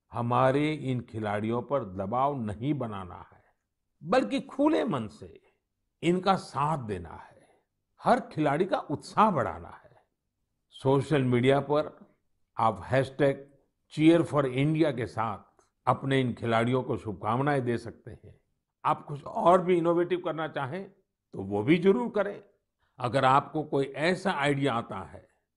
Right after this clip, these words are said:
जो हमारे खिलाड़ियों के लिए देश को मिलकर करना चाहिए,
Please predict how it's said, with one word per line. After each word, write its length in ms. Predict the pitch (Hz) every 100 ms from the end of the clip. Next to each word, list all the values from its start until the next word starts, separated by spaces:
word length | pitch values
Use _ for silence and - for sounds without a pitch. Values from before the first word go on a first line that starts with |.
| _ _ _ _ 113
जो 100 | 117
हमारे 380 | 113 123 127
खिलाड़ियों 540 | 117 123 123 117 139 151
के 120 | 147
लिए 420 | 143 156 156 - _ _ _ _
देश 380 | 101 139 170 170
को 160 | - 160
मिलकर 440 | 123 139 190 214
करना 360 | 156 127 113 107
चाहिए, 500 | 95 92 90 98